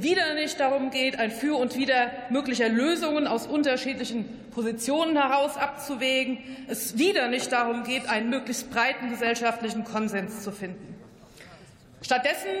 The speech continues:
reden wir darüber, anhand welcher Kriterien wir Menschen nach Nützlichkeit und, ich sage das ganz deutlich, nach abgestufter Menschenwürde klassifizieren, um daraus für uns abzuleiten, ob wir ihnen einen Platz in unserer Gesellschaft einräumen oder nicht.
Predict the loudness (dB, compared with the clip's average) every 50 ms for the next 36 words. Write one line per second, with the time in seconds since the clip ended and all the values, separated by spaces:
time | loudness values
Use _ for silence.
0 | -4 -4 -2 0 2 2 2 2 2 2 2 2 2 2 2 2 4 4 4 2
1 | 2 2 0 0 2 2 2 2 2 0 0 -2 -4 -4 -2 0 2 2 2 2
2 | 0 2 2 2 2 4 2 2 2 0 -2 -2 -2 -2 -2 0 0 0 0 -2
3 | -2 -2 -2 -2 -2 -2 -2 0 2 2 2 0 -2 -6 -10 -12 -12 -14 -14 -16
4 | -12 -4 0 2 2 4 2 2 -2 -4 -6 -6 -2 0 2 2 2 2 2 0
5 | 0 0 0 -2 -2 -2 -4 -2 2 4 6 6 4 4 0 -4 -6 -8 -10 -12
6 | -14 -16 -18 -18 -8 -6 -4 0 2 2 2 2 -2 -4 -2 -2 -2 0 2 4
7 | 4 4 4 2 0 0 0 0 0 0 0 0 0 0 0 -2 -2 -2 -2 -2
8 | -2 -2 -6 -8 -10 -10 -10 -8 -4 -2 0 0 0 0 -2 -6 -8 -12 -12 -14
9 | -14 -14 -14 -16 -16 -4 0 2 4 4 4 4 4 4 4 2 2 0 0 0
10 | 2 2 2 2 0 0 0 0 0 0 2 4 4 4 4 2 0 -2 0 0
11 | 0 0 0 -2 -2 0 2 2 2 2 2 0 2 2 2 2 0 -4 -4 -2
12 | 0 2 2 4 4 4 4 4 2 2 2 2 2 0 0 -2 -2 0 0 2
13 | 2 2 4 4 4 4 4 4 2 2 2 2 0 -2 -4 -6 -8